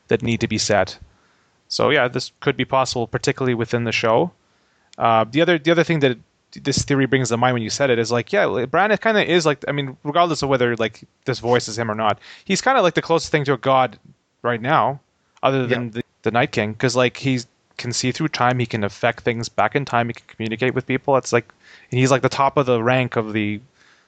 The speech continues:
Speaker 1: first, like, uh, of, like, the Children of the Forest type, like, magic. So that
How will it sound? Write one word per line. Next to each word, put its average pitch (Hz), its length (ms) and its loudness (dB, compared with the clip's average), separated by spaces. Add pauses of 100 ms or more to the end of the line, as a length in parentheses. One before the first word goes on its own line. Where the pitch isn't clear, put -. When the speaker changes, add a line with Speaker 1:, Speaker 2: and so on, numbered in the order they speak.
(140)
Speaker 1:
first, - 600 -2
like, 110 280 0
uh, 98 340 2
of, 110 140 -2
like, 110 160 0
the 107 80 -8
Children 123 280 -2
of 107 60 -6
the - 40 -16
Forest 113 280 0
type, 113 220 -2
like, 104 200 -4
magic. 113 440 0
So - 120 -8
that 110 180 0